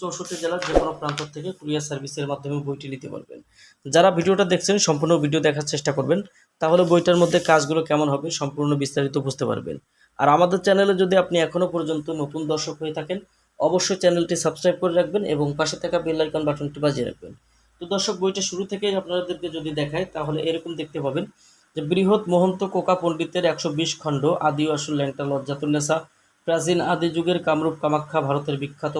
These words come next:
মন্ত্র এবং মিশরীয় নকশা, এস এম জাদু, বিভিন্ন জাদুটনা হতে এই বইটি সংগৃহীত। আদি আসল ল্যাংটা লজ্জাতুন্নেসা কিতাবের লেখক ছিলেন রচনায় মহন্ত কোকা পণ্ডিত এবং জুলুকবাড়ি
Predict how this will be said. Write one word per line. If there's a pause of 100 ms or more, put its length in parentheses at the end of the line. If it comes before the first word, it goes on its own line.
মন্ত্র (160)
এবং (120)
মিশরীয়
নকশা, (720)
এস
এম
জাদু, (120)
বিভিন্ন (1080)
জাদুটনা
হতে (120)
এই
বইটি
সংগৃহীত। (1400)
আদি
আসল
ল্যাংটা
লজ্জাতুন্নেসা
কিতাবের (840)
লেখক
ছিলেন (100)
রচনায়
মহন্ত (100)
কোকা
পণ্ডিত (160)
এবং (140)
জুলুকবাড়ি